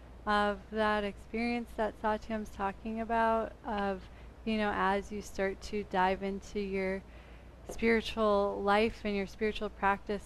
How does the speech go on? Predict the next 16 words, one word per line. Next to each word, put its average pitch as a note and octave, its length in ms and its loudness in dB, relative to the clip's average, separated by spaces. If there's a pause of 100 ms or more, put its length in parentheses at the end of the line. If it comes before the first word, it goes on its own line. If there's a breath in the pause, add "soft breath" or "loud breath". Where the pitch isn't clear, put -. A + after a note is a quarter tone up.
(100)
like, F3+ 220 -4 (1160)
how G#3+ 460 2 (600)
did F#3 200 -2
your F#3+ 160 -2
life F3 240 0 (160)
change? F#3 540 -8 (520)
You G3+ 140 0
know, G3+ 180 2
what G3+ 300 2 (160)
things, B3+ 360 2 (120)
like, F#3+ 340 0 (340 loud breath)
shifted A3 640 2
or G3+ 120 -2
fell A3+ 320 4
away A3+ 560 4
or, G3 400 6